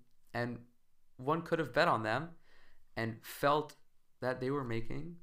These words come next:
the right decision. Kawhi Leonard said otherwise. He won a title, and the city of Toronto,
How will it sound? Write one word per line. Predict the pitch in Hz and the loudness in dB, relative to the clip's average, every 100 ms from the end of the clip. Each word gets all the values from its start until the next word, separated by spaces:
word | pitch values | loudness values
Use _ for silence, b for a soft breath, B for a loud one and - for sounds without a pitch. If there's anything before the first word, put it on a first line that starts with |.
| - | -2
the | |
right | 110 117 | 2 2
decision. | 143 190 190 104 107 - - - - - - - - - | 0 -2 -2 -4 -8 -14 -16 -12 -8 -8 -8 -10 -10 0
Kawhi | 120 | 2
Leonard | 127 135 135 | 2 0 0
said | 131 | 0
otherwise. | 147 127 - - - - b b b b b b - | 2 0 -2 -8 -16 -20 b b b b b b -8
He | - | -4
won | 123 120 | 0 0
a | |
title, | 120 135 220 - - - - - - - - _ _ _ _ _ _ _ _ | 2 2 0 -6 -18 -20 -20 -20 -20 -20 -20 _ _ _ _ _ _ _ _
and | 113 | -6
the | 110 | -6
city | 110 123 120 | -6 -6 -4
of | 117 | -4
Toronto, | - 117 113 113 117 117 117 | -4 -2 0 -2 -4 -4 -6